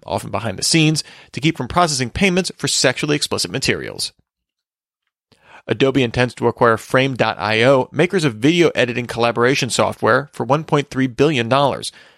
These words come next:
The company plans to integrate Frame dot I O's capabilities across Adobe Creative Cloud. The deal is expected to close in Adobe's fiscal Q four.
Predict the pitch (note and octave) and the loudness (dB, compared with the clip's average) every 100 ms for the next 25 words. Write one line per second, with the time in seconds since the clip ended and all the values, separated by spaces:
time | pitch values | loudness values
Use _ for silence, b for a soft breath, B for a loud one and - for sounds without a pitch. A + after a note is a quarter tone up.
0 | b b - B2+ A2+ A2 - A#2 - - | b b -2 0 0 0 0 0 -2 0
1 | E3 C#3 A#2 - A#2+ A2+ A2 A2 A2 A2 | 2 2 0 0 0 2 0 2 2 2
2 | - - A2+ G2+ A#2 A#2 C#3 C#3+ - - | 0 -4 -4 0 2 4 2 0 -4 -2
3 | A#2+ - A#2+ A2+ A#2 - G#2+ C2 G2+ - | -2 -2 -2 0 0 -4 -8 -8 -10 -4
4 | A#2 G2+ C#2+ - b b b b b A2+ | -2 -2 -4 -10 b b b b b 2
5 | A#2 G#2 G#2+ D3 - - - F3+ F3 F3+ | 4 4 0 -2 -2 -4 0 2 2 2
6 | D#3+ A2+ A2 - - A2+ C3+ - G2+ - | 2 2 2 0 0 0 0 -2 -6 -6
7 | - D#2 G#1 | -6 -6 -8